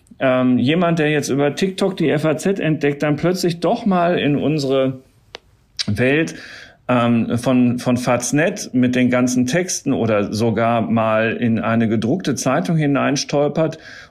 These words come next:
und sich dann denkt, „Ach, das sind die, die da auf TikTok diesen ganz coolen Job machen. Und, äh, guck mal, die haben ja da über ein, ein historisches Thema,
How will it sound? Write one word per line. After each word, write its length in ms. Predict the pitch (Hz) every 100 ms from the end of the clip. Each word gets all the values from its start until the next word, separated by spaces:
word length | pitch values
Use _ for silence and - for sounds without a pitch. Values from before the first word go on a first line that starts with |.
| -
und 180 | 135
sich 160 | 131 139
dann 180 | 147 139
denkt, 240 | 143 147
„Ach, 260 | - 214 - - _ _ - - -
das 200 | 165 170
sind 200 | 202 208 - - - -
die, 260 | 190 180
die 160 | 170 185
da 200 | 170 170
auf 160 | 170 170 - _
TikTok 360 | 269 - 175 135
diesen 260 | 147 147
ganz 240 | 147 151 -
coolen 300 | 185 175 170
Job 260 | 196 233
machen. 280 | 139 127 131
Und, 160 | 131 127
äh, 140 | 131
guck 200 | 127 254
mal, 280 | 226 120 107 - - - _ - -
die 200 | 131 131
haben 160 | 131 143
ja 140 | 135
da 360 | 127 131 139 123
über 340 | 135 135 131
ein, 320 | 120 127 131
ein 280 | 127 127 123
historisches 680 | 117 123 123 156 180 151 -
Thema, 460 | - 147 151 135